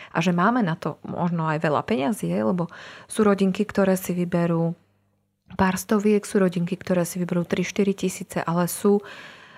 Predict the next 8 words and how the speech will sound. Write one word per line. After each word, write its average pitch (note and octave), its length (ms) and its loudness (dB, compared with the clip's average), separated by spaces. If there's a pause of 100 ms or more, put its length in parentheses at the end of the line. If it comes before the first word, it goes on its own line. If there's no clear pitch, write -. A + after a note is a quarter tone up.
(160)
sú, F#3+ 460 2
e, - 100 -8 (260)
rodiny, G3 380 4 (240)
<laughs> - 0 -
ktoré F3 560 2
sú F3+ 260 -2
veľmi F3+ 380 0
aktívne C#4+ 720 -2